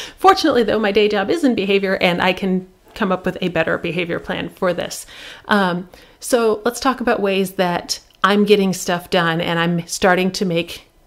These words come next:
gear shifts for me, with the caveat that this is not a recipe. This is a guideline, and please adapt to your own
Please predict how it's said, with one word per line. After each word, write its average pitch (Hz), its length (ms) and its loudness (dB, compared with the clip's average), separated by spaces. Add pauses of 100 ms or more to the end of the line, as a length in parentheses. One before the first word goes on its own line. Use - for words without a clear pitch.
(140)
gear 175 220 -6
shifts - 560 -4 (720)
for 165 280 -2
me, 160 280 -6 (1200)
with 180 140 -2
the - 60 -6
caveat 311 600 0
that - 440 -4 (480)
this - 180 -4
is 190 160 -2
not 196 160 2
a 254 60 4
recipe. 269 600 -2
This 160 180 -2
is 180 220 0
a 196 300 0
guideline, 240 640 0
and 170 180 -4
please 202 240 2
adapt 226 480 0
to 220 140 -4
your 208 220 2
own 220 340 0